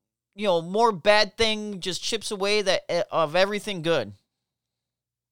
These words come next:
to the end goal, which is just ultimate, just dynastic destruction. Just burn it down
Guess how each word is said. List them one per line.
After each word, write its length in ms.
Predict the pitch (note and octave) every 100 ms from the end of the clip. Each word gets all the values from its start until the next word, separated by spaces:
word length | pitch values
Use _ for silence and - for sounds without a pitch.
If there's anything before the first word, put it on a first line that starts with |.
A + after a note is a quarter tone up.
| _ _ _ _ _ _ _ _ _ _ _ _ _ _ _
to 100 | -
the 160 | F#3 F3+
end 220 | F#3 F3
goal, 460 | C3+ E3 C3 D#2 _ _ _ _ _ _ _ _ _ _ _ _
which 180 | E3+ E3
is 240 | F#3+ F3
just 260 | F3+ E3+ - -
ultimate, 500 | E3 E3+ F#3 D#3+ -
just 360 | - D3+ - _ _ _ -
dynastic 720 | E3 E3 E3 D#3 - E3+ D#3+ _ B2+
destruction. 760 | C#3 - E3 D3 - A#2+ A#1+ _ _ _ -
Just 220 | G3 C3+ C3+ -
burn 320 | F3 F3 E3+
it 200 | D#3+ C#3
down 380 | D3+ C#3 G#2+